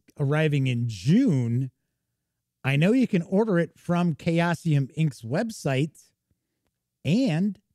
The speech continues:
I should point out, I am gonna get to take a peek at this as well, because Michael O'Brien is sending this along. We've got some Call of Cthulhu stuff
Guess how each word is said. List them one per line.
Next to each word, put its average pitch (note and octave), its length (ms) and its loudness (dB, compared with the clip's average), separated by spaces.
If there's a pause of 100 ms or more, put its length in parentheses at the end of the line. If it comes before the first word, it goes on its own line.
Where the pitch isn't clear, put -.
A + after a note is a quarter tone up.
(360)
I A#2+ 120 -4
should A#3+ 280 -6
point C3 300 -2
out, C3+ 240 -2 (880)
I F#3+ 140 -2
am D3 160 0
gonna B2 180 0
get A#2+ 160 -2
to B2+ 80 -2
take B2+ 220 -2
a A#2+ 40 -6
peek F#3+ 320 -4
at A2+ 120 -4
this A#2+ 200 -4
as B2 180 -4
well, C#3 320 -2
because D#3+ 680 -2 (220)
Michael D#3+ 340 -2
O'Brien D#3 800 0 (480)
is F#3+ 180 -2
sending A#2 580 -2 (300)
this A2 300 -4 (100)
along. C3 480 0
We've F3 140 2
got B3 200 -2
some G3 140 -2
Call G3 240 -4
of E3 60 -2
Cthulhu D#3+ 500 2
stuff C3 380 -2